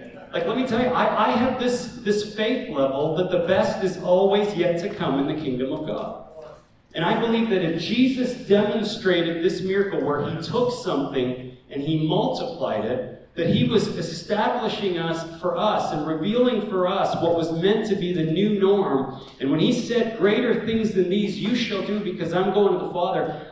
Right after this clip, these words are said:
I believe that as the church of Jesus, as sons and daughters that are anointed for business to be in the marketplace, it needs to be something that our faith level has reached to say we should be able to multiply existing resources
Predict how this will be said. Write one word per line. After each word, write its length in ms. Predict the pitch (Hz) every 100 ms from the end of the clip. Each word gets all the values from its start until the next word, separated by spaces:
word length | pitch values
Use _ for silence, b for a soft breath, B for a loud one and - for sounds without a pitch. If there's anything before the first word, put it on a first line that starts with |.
| -
I 120 | 220
believe 420 | 247 233 208 - 180
that 120 | 175
as 300 | 190 - 175
the 100 | 175
church 380 | - 220 - 220
of 160 | 196
Jesus, 480 | 190 196 165 139 135
as 240 | 147 151
sons 320 | 196 226 247 226
and 160 | 208
daughters 400 | 175 160 160 151 151
that 120 | 151
are 100 | 147
anointed 840 | 139 135 180 214 - 233 - - - -
for 220 | 165 160
business 480 | 196 220 220 202 190
to 60 |
be 160 | 175 190
in 80 | 180
the 120 | 170
marketplace, 760 | 175 175 170 - 131 127 123 - B B B
it 160 | 170 175
needs 260 | 214 240 -
to 80 |
be 140 | 220 185
something 500 | - 202 202 185 165
that 160 | 160
our 320 | 170 196 - -
faith 320 | 214 - 185
level 560 | 160 160 160 156 156
has 220 | 156 156 -
reached 420 | 202 220 - -
to 80 | 165
say 380 | 170 160 160
we 100 | 233
should 300 | 240 - 214
be 120 | 185 180
able 260 | 180 170
to 100 | 170 139
multiply 1000 | 160 180 - 247 - 165 143 143 143 143 -
existing 560 | 151 147 190 - 190 156
resources 960 | 160 156 127 101 - - - - -